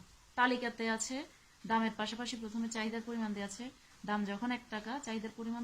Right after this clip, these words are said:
তখন দশ একক। তাহলে একের সাথে দশটা যোগ করে দিব। তারপর দেখো, দুইয়ের সাথে আছে দাম যখন দুই টাকা, চাহিদার পরিমাণ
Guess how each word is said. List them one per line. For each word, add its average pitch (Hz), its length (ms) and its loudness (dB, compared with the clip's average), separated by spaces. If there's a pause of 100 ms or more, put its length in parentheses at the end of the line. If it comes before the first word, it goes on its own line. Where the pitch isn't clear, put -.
তখন 233 240 0 (500)
দশ 202 140 4 (120)
একক। 160 260 -10 (1300)
তাহলে 208 260 -6
একের 214 260 -8
সাথে 226 180 -8 (140)
দশটা 208 320 -6
যোগ 208 200 -8
করে 202 220 -8
দিব। 208 120 -4 (4000)
তারপর 214 280 0 (120)
দেখো, 214 240 0 (180)
দুইয়ের 220 360 2
সাথে 240 240 -4 (120)
আছে 254 240 -4 (600)
দাম 214 200 2 (100)
যখন 214 240 0
দুই 247 160 -2
টাকা, 226 140 -2 (100)
চাহিদার 220 340 -4
পরিমাণ 226 220 -4